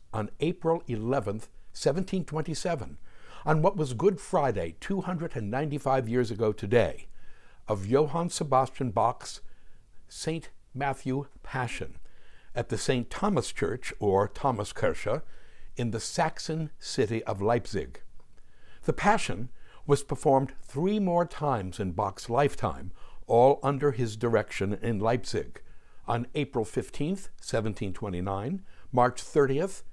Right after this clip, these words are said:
seventeen thirty-six, and on March twenty-third, seventeen forty-two. Bach revised his Saint Matthew Passion between seventeen forty-three and seventeen forty-six,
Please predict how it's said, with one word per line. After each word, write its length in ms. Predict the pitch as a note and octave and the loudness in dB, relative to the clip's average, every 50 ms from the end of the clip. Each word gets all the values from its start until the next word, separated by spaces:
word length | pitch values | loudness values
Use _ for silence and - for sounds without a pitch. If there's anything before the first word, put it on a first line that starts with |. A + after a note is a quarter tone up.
| - - - | -10 -12 -14
seventeen 520 | - - - - G#2+ A#2 G#2+ - C3 A2 G2 | -6 0 0 2 2 0 -2 -2 -2 -2 0
thirty-six, 680 | - B2 A2 A2+ G#2+ - - F#3+ G3+ - - - - - - - - - - - - | 0 0 0 0 -4 -4 -4 -4 -4 -4 -6 -8 -8 -8 -10 -10 -10 -10 -10 -8 -6
and 140 | - A#2 B2 | -4 -2 0
on 200 | A#2 B2 A#2 A2 | 0 0 0 2
March 320 | A#2+ C3+ D3 C#3+ - - | 4 4 4 2 0 -8
twenty-third, 720 | - - D3+ C#3 E3 D#3 - - A2+ G2 F#2+ G2 G2 G#2 - - - - - | -6 -4 -4 -2 -2 -2 2 2 4 4 4 2 0 -4 -10 -10 -12 -12 -12
seventeen 640 | - - - C3 A2 A2 A#2 G#2 - A2+ G#2+ G2+ G2+ | -6 0 0 0 2 0 -2 -4 -4 -4 -4 -6 -6
forty-two. 760 | - - G#2 G#2 - A2 G2 - - - G3+ D3 - - - - - - - - - - - - - - - - - - - - - - - - - | -6 -6 -6 -6 -6 -8 -8 -6 -2 0 2 2 2 0 -4 -10 -14 -14 -12 -10 -10 -10 -10 -12 -10 -8 -8 -8 -8 -8 -10 -16 -16 -16 -10 0 4
Bach 360 | - G3+ A3 A3 - - - - - - - - - - - | 4 4 4 4 -2 -8 -6 -6 -6 -6 -6 -8 -8 -4 0
revised 760 | B2+ C3 A#2+ G2+ - - C#3 E3+ G3+ G3+ G3+ E3+ C#3 - - | 0 0 0 2 2 2 2 4 4 2 2 0 -2 -4 -4
his 160 | B2 A2 G2 | -4 -4 -2
Saint 300 | - - A#2+ G#2+ G2 G2+ | -2 -2 -2 -2 -4 -4
Matthew 280 | G#2+ G#2+ G#2+ - - G2 | -4 -4 -6 -4 -6 -6
Passion 460 | - G2+ A#2 G#2 - - - A2+ G#2+ | -4 -2 -2 -2 -2 -4 -4 -4 -2
between 420 | A2+ A#2+ - - B2+ A#2 A2+ A2 | -2 -4 -4 -2 -2 -2 -2 -2
seventeen 520 | G#2+ - - C3 A#2+ C3 B2 - C3 A#2+ - | -2 2 2 2 2 2 -2 -2 -4 -4 -4
forty-three 640 | - - B2+ B2+ B2+ C3+ C3 - C#3+ D3+ D#3+ D#3 | -2 -2 -2 -2 -2 -2 -4 -4 -2 -2 0 0
and 120 | C3 A#2 G#2 | -2 -2 -2
seventeen 460 | - D3 C3+ C#3 C3+ - - D3 B2+ | -4 -2 -2 -2 -2 -2 -4 -6 -6
forty-six, 800 | - - C#3 C#3 C3+ C3+ B2+ - - G3 F#3+ - - - - | -4 -2 0 0 0 0 -2 -2 -2 -2 -2 -4 -6 -6 -6